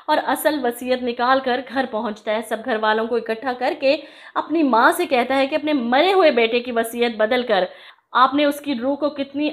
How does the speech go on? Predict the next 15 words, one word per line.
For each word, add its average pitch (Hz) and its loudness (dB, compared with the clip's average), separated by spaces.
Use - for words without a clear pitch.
अजियत 269 0
पहुंचाई 262 0
है, 220 -2
इस 226 -6
बात 220 -2
का 294 0
अंदाज़ा 240 2
है 240 2
आपको? 392 0
ऐसे 294 -2
में 302 0
फाखरा 311 4
बेगम 254 2
चिल्लाती 226 -2
हैं, 208 -4